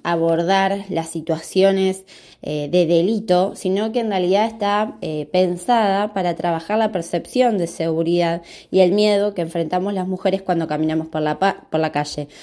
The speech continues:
cuando estamos en un espacio público, cuando vamos a trabajar, a estudiar o volvemos de la casa de una amiga a la noche.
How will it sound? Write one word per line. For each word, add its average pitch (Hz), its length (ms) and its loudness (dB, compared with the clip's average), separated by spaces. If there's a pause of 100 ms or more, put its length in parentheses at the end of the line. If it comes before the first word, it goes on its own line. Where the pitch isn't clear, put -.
(140)
cuando 165 200 -2
estamos 170 320 0
en 165 80 0
un 160 40 2
espacio 160 400 -2
público, 165 520 0
cuando 151 220 -2
vamos 151 280 -4
a 147 80 -6
trabajar, 165 720 -2 (260)
a - 80 -6
estudiar 170 680 2
o 143 360 -2
volvemos 160 600 0
de 156 180 -2
la 151 120 0
casa 170 240 0
de 160 80 2
una 160 120 2
amiga 170 400 2
a 143 200 -4
la 143 140 -2
noche. 185 600 2